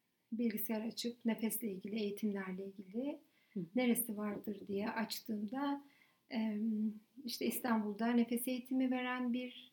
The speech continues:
Speaker 1: yer ve yarın başlıyor ve başka bir sene boyunca yok dedi. Ve ben bütün hazırlıkları yapıp o gece İstanbul'a gittim.
Speaker 2: Ve neler oldu? <laughs>
Speaker 1: Evet. Ve, e, aslında tekrar bir, em,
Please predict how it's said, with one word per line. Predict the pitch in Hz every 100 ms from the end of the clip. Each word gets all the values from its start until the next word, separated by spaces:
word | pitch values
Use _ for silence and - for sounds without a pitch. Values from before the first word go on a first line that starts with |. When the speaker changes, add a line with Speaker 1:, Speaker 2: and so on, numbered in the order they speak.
| -
Speaker 1:
yer | 240 240 254 -
ve | 226 233 233 - 226
yarın | 226 220 220 220
başlıyor | 214 202 - 240 214
ve | 220 214
başka | 208 208 - 214 214
bir |
sene | 214 226 208
boyunca | 202 208 202 208
yok | 214 - 214
dedi. | 214 214 254 277 - - _ 240
Ve | 233
ben | 233 240
bütün | 240 262 247 - - -
hazırlıkları | 226 208 196 - 208 202
yapıp | 208 202 247 - _ _ _ _
o | 240 214
gece | 208 226
İstanbul'a | 220 - 233 226 185
gittim. | 180 233 _ 214 180 _ _ _ _ - -
Speaker 2:
Ve | 202 208
neler | 208 208
oldu? | 180 165 - 202 _ -
<laughs> | - 196 -
Speaker 1:
Evet. | 202 214 - - - _ 233
Ve, | 240 262 269 262 - -
e, | 226 226 226 220 208 - - _
aslında | - 233 - 262 262
tekrar | 262 - 233 233 226
bir, | 254 269 - _ -
em, | 208 208 208 208 208